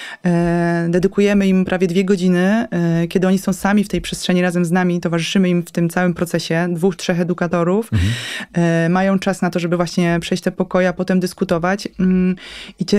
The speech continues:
Speaker 1: nauczyciele, którzy im towarzyszą, którzy często są rodzicami, też mówią, że, mm, że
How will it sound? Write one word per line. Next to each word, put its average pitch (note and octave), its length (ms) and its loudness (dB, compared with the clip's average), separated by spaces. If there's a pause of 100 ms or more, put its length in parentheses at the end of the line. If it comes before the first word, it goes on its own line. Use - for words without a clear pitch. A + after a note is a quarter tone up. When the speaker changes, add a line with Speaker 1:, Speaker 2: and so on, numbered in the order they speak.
(140)
Speaker 1:
nauczyciele, F#3+ 480 2
którzy F#3 260 -2
im F3+ 100 2
towarzyszą, F3 400 -2
którzy F#3+ 180 -2
często G3 260 0
są F#3+ 180 0
rodzicami, F#3+ 420 0
też - 180 -6
mówią, G3 220 2
że, F#3+ 220 -2
mm, F3+ 460 2 (600)
że F3+ 540 0